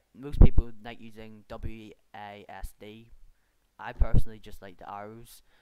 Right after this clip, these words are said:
So when left arrow pressed and when right arrow pressed. When the left arrow is pressed, we will change X by minus fifteen. And X, remember, is, uh, left to right.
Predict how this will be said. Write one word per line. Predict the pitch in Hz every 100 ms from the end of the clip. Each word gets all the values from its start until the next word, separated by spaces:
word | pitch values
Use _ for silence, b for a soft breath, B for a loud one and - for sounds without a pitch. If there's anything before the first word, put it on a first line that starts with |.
| B
So | - 123 123 -
when | 120 135 147
left | 117 117 117
arrow | 110 107
pressed | - 120 120 -
and | 107
when | 101 104
right | 113 90
arrow | 95 92
pressed. | - - - - - - B B
When | 123 123
the | 120
left | 127 151 151
arrow | 151
is | 151
pressed, | - 143 143 -
we |
will | 117 120
change | - 135 135 -
X | 123 - - -
by | - 202
minus | 107 156 -
fifteen. | - - - 120 101 85 _ -
And | 113 113 -
X, | 131 - - - _
remember, | 113 110 107 107 98
is, | 104 104 _ - _ _ _ _ _
uh, | 107 95
left | 92 101 101 101 - _ - _ _ -
to | -
right. | 110 127 -